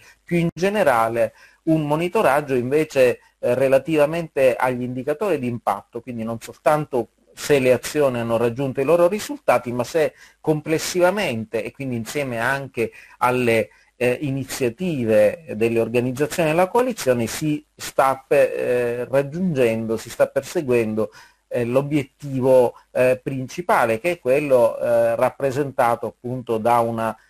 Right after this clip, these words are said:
vera e propria, eh, i-, un impatto ne-, significativo rispetto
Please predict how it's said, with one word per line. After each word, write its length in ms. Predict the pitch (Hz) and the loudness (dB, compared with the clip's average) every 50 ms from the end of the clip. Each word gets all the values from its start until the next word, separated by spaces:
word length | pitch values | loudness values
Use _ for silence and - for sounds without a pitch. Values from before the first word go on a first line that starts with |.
| _ _ | _ _
vera 680 | - 117 117 143 143 143 139 139 127 123 120 107 - - | -12 -4 0 2 4 4 6 6 6 6 4 2 0 -4
e 140 | 131 110 _ | -10 -12 _
propria, 720 | - 127 131 127 131 - 120 113 113 110 107 107 104 - | 0 0 0 0 0 -2 -4 0 0 2 2 0 -2 -6
eh, 400 | - 110 110 107 101 101 - - | -8 -6 -6 -6 -6 -8 -12 -16
i-, 320 | 123 127 117 117 120 113 110 | -20 -20 -20 -20 -20 -20 -20
un 400 | 113 117 117 117 117 120 120 120 | -16 -14 -12 -10 -10 -8 -8 -8
impatto 500 | 135 135 131 - 151 147 139 - - 131 | -8 -6 -2 0 0 0 0 -2 -4 -4
ne-, 360 | 123 127 131 131 127 - - - | -2 -2 -4 -4 -6 -12 -16 -14
significativo 920 | - - 143 147 147 151 - - 190 - - 117 - - 113 113 107 110 | -12 -10 -6 -6 -6 -6 -6 -8 -4 0 0 0 0 -2 -6 -4 -2 -2
rispetto 720 | 110 117 113 - - - 123 117 117 _ - 120 113 107 | -2 -4 -6 -10 -4 -2 -2 -2 -2 _ 0 0 0 0